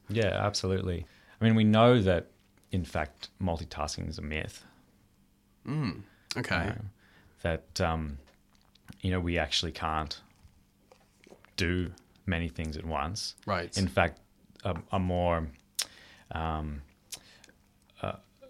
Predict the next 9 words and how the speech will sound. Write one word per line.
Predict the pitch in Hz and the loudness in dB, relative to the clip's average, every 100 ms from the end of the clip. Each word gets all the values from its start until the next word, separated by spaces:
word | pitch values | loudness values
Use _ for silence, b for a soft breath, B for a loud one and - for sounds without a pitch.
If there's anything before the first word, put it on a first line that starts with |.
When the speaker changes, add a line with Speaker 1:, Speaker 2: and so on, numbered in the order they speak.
| - - - | -20 -18 -10
Speaker 1:
something | - 95 90 90 - | -4 -2 -2 -4 -4
like, | 87 80 - - - | -4 -4 -14 -16 -10
really | 104 101 90 87 | 0 2 4 2
it | |
should | - 90 | 0 0
be | 92 | -2
called | - 85 - | 0 0 0
task | - 85 76 - | 0 2 2 0
switching, | - - 90 - - | -2 -4 -4 -4 -6